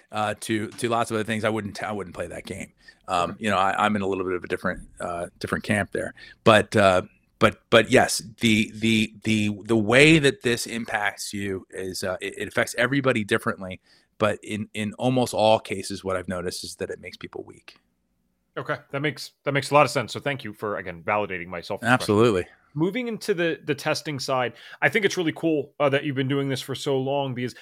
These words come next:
Speaker 2: again, there's nothing wrong, uh, with joining the functional medicine space or joining the mold space or whatever it might be at any time. Uh, but one of the things I always shout out for Reed Davis, the founder of F D N, is he was doing this before it was cool. You were doing this before it was cool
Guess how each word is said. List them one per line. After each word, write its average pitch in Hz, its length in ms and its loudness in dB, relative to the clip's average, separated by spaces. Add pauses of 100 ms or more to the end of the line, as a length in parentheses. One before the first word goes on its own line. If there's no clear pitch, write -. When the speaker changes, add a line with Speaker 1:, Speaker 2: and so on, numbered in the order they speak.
(180)
Speaker 2:
again, 233 160 -2
there's 190 160 -2
nothing 185 240 -2
wrong, 160 560 2
uh, 135 220 -2
with 120 140 -8 (200)
joining 131 320 -2
the 123 60 -4
functional 151 360 -6
medicine 190 300 -2
space 180 300 -2
or 113 40 -6
joining 127 300 -4
the 135 60 -2
mold 160 240 2
space 165 260 -2
or 143 60 -4
whatever 208 240 0
it 156 80 -6
might 156 180 -2
be 208 140 2
at 151 80 4
any 151 160 -4
time. 175 400 -2 (320)
Uh, 180 80 8
but 170 200 -2
one 180 140 0
of 233 80 0
the 196 80 0
things 190 240 -4
I 160 140 4
always 160 200 2
shout 151 260 0
out 147 220 2
for 139 120 -6
Reed 131 180 -4
Davis, 123 360 -4
the - 100 -20
founder 214 260 0
of 123 80 0
F 123 140 -2
D 127 120 -6
N, 127 160 -4 (260)
is 160 140 -4
he 233 120 -6
was 226 160 -2
doing 254 280 -4
this 202 180 0
before - 460 4
it 202 100 0
was 180 120 -2
cool. 170 420 2
You 151 160 -2
were 208 100 2
doing 196 300 0
this 165 140 -2
before 180 440 -2
it - 40 -8
was 160 120 -6
cool 170 420 0